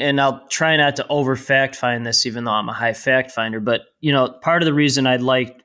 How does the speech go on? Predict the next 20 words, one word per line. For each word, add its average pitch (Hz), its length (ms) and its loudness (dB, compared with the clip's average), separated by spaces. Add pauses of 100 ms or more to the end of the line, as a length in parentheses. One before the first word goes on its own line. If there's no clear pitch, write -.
uh, 113 100 0
your 127 200 0
interview 117 300 -4
with 110 120 -8
Jay 139 340 2
and 120 120 -2
Man's 120 260 -4
Search 107 160 -10
for 117 140 -10
Meaning 131 600 0 (400)
is 151 140 -2
it's 165 220 -4
a, 165 160 0 (220)
it's - 200 -4
a 160 40 2
little 180 220 4
bit 165 260 -2
different 147 320 -6
perspective, 135 840 -2 (100)
um, 104 460 -4